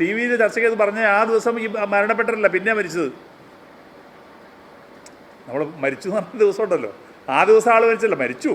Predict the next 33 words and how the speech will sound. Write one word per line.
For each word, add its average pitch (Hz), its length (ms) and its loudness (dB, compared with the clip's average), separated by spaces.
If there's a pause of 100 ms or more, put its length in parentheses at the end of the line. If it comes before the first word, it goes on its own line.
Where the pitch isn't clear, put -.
പക്ഷേ 131 180 -4
പിന്നെ 180 180 -4
രണ്ട് 151 120 -4
ദിവസം 220 200 -2
കഴിഞ്ഞിട്ടാണ് 196 320 -2
മരിച്ചത്. 110 320 -10 (1300)
അപ്പം 170 160 0 (100)
അവർക്ക് 254 320 2
അവരുടേതായ 226 500 4
ചില 196 140 0
പ്രശ്നങ്ങൾ 175 320 -6
വരണം, 151 160 0
അവരുടെ 156 220 -4
കുടുംബപരമായ 185 500 0
ചില 151 160 -2
പ്രശ്നങ്ങളൊക്കെ 131 400 -8
യഥാർത്ഥത്തിലുണ്ട്. 120 500 -6 (380)
അതുകൊണ്ടാണ് 240 500 2
നമ്മൾ 233 220 -2
തർക്കിക്കാത്തത്. 190 420 0 (480)
ഇനി 254 120 2 (120)
അവിടെ 254 200 6 (100)
പോയി 247 180 4 (100)
ഇറങ്ങിയതിന് 208 440 0
ശേഷം - 300 -2
അപ്പം 175 140 0 (120)
കലാരാജുവിനെ 196 720 2 (380)
നിങ്ങൾ 226 220 -4
ചോദ്യം 220 220 6
ചോദിച്ചാൽ 196 280 2
മാർക്സിസ്റ്റ് 190 380 -2
പാർട്ടിക്കാരായിട്ടുള്ള 175 540 0
ആൾക്കാർ, 160 180 0